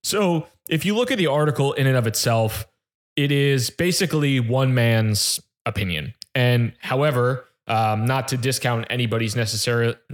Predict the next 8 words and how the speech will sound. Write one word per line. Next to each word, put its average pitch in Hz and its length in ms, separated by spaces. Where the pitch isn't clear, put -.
necessarily 127 560
anyone's 127 560
opinion 131 400
in 104 120
general, 123 560
um, 113 480
but 139 380
I 156 580